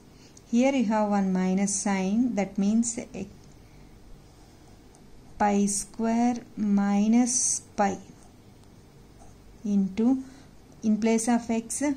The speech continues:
minus pi, cos of minus theta cos theta, according to that minus one whole power n by n,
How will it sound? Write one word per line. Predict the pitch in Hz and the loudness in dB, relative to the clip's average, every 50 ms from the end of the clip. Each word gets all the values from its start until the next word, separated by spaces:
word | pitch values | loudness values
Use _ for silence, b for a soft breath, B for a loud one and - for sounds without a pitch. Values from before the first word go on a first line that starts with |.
| - - - | -6 -6 -4
minus | 226 202 196 196 196 196 202 208 202 - | -2 0 0 0 2 2 2 0 0 -4
pi, | - - 214 202 190 185 185 202 B B B B B B B B B - - - - - - | -4 -2 0 0 0 0 -4 -6 B B B B B B B B B -20 -20 -20 -20 -12 -4
cos | - 220 214 220 214 | -2 0 0 0 0
of | - 240 240 240 | 0 -2 0 0
minus | 233 214 214 214 208 214 214 | 0 0 0 0 0 -2 -2
theta | - - 220 208 208 254 269 | -2 -2 0 0 2 2 2
cos | 262 - 233 214 196 190 - - | 2 4 4 4 4 4 2 2
theta, | - 196 190 196 190 202 | 2 2 2 2 2 0
according | 190 185 - 202 202 196 202 202 202 202 202 | 0 2 4 6 6 6 8 8 6 6 6
to | 214 220 220 | 6 4 4
that | 202 233 240 240 220 196 196 B B B B B B B - | 6 6 6 6 4 4 2 B B B B B B B -8
minus | - 202 196 196 196 196 190 190 - | -6 -4 -2 0 0 -2 -2 -2 -4
one | 208 208 214 226 240 262 277 269 269 - | -2 -2 0 2 2 2 2 0 -2 -4
whole | - 214 202 196 196 | -2 0 0 0 0
power | 185 190 - 214 214 208 214 220 220 | 0 0 0 0 2 2 2 2 2
n | 226 214 196 190 185 185 185 196 202 - - - - - - - - - - - - - - | 2 2 0 0 0 0 0 -2 -2 -6 -10 -16 -20 -20 -20 -20 -20 -20 -20 -20 -18 -12 -6
by | 185 202 220 226 220 202 196 208 214 226 214 196 | -4 -2 0 2 2 2 0 0 -2 -4 -6 -4
n, | 196 196 190 190 185 185 202 190 | -2 -2 0 0 -2 -2 -2 -4